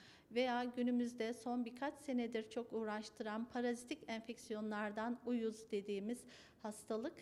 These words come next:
eğer o kişide varsa kıyafet yoluyla temasla,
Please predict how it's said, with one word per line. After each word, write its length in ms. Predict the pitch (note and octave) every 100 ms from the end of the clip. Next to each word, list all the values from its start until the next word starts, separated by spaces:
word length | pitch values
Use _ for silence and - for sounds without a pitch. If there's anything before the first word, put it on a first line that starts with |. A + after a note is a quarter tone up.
| - -
eğer 260 | B3+ B3 A3
o 160 | B3
kişide 380 | - - A3 G#3
varsa 520 | G#3+ C4+ C4+ - D#4 D#4 - - -
kıyafet 680 | - C#4 C#4 C#4 E4 - -
yoluyla 560 | B3 B3 A#3 A3+ D4+ - - -
temasla, 840 | D4 A#3 A3 A3 - - A#3 B3+